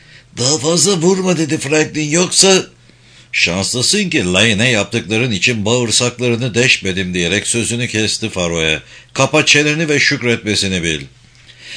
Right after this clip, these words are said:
Franklin gözlerini kasveti yıkayan yağmurda sadece beyazı görünecek şekilde yukarı dikti. Faroe onu itti.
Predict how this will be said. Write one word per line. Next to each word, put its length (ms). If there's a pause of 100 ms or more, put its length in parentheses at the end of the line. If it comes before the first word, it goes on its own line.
(160)
Franklin 540
gözlerini 640
kasveti 520
yıkayan 500
yağmurda 540
sadece 440
beyazı 340
görünecek 580
şekilde 420
yukarı 520
dikti. 480 (440)
Faroe 420
onu 280
itti. 540